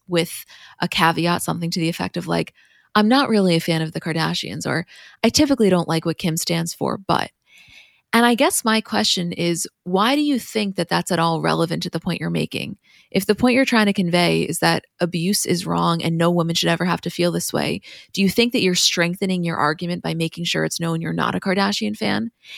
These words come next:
It's so fucking bizarre. And quite frankly, your personal stance on Kim has nothing to do with the matter at hand.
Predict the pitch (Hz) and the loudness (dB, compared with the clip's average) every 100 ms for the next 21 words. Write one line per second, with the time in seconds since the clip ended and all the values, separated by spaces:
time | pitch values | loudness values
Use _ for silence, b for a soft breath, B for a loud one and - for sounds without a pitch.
0 | B 202 - - - 196 220 302 330 - | B 0 2 0 4 6 6 4 0 -4
1 | - 185 220 220 196 170 165 170 202 240 | 0 0 0 0 0 0 0 2 0 -2
2 | B B B 180 - 214 - 196 202 220 | B B B 0 4 2 4 2 2 2
3 | 180 - 175 196 185 - - 180 185 175 | 2 2 0 2 0 0 0 0 2 0
4 | 175 - 190 208 175 170 170 185 - 175 | 0 0 2 2 0 0 0 0 -2 -4
5 | 185 - 190 165 160 - - 185 - - | -4 -4 -2 -2 -2 -2 -2 -4 -6 -8